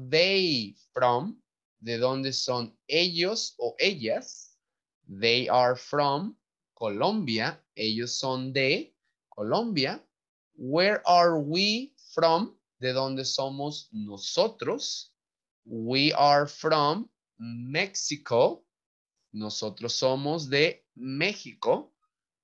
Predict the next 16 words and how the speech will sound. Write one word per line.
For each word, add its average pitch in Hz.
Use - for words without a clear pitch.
Where 170
are 170
you 170
from? 170
¿De 127
dónde 147
eres 127
tú? 220
Dirigida 147
en 180
primera 117
persona, 175
tú 139
contestas 160
con, 160
"I 131